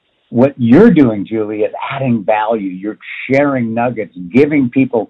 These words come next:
tips, giving people tools, uh, that they can use right away. So, uh, congratulations for having such, you know, rich content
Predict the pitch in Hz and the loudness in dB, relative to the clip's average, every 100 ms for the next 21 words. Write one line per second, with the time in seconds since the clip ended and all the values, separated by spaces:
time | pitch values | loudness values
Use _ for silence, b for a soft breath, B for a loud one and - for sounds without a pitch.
0 | - 147 117 - 123 131 147 135 131 110 | 0 0 0 -2 0 2 0 0 0 -2
1 | - - 170 139 92 90 - b b b | -6 0 4 4 2 -6 -14 b b b
2 | - 123 120 135 143 139 139 135 123 139 | 0 2 2 2 0 2 2 6 6 8
3 | 170 127 104 131 156 165 123 143 143 95 | 8 6 0 -2 2 2 2 4 2 0
4 | - - 117 107 _ _ _ 131 127 139 | -6 -2 -2 -2 _ _ _ -2 0 0
5 | 127 156 156 123 123 156 - 123 - 110 | 2 4 2 0 2 0 -2 -8 -6 -4
6 | 113 113 - 123 - - - 120 101 113 | -2 -4 -4 -6 -6 -20 -8 -6 0 2
7 | 165 - - 131 151 131 120 98 | 0 -2 -6 -2 -2 -2 -2 -4